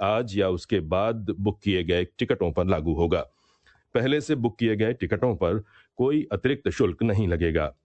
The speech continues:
भले ही यात्रा प्रभावी तिथि के बाद की जाए। रेल मंत्रालय ने स्पष्ट किया कि आरक्षण शुल्क, सुपरफास्ट सरचार्ज या अन्य सहायक शुल्कों में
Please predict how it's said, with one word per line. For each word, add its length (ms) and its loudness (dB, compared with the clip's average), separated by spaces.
भले 240 0
ही 200 -2
यात्रा 380 -2
प्रभावी 480 -2
तिथि 260 -2
के 180 0
बाद 360 0
की 200 0
जाए। 280 -2
रेल 200 2
मंत्रालय 420 0
ने 160 0
स्पष्ट 340 -2
किया 280 2
कि 360 -2
आरक्षण 420 0
शुल्क, 500 -2
सुपरफास्ट 760 -2
सरचार्ज 760 -2
या 240 0
अन्य 380 0
सहायक 400 0
शुल्कों 340 0
में 320 0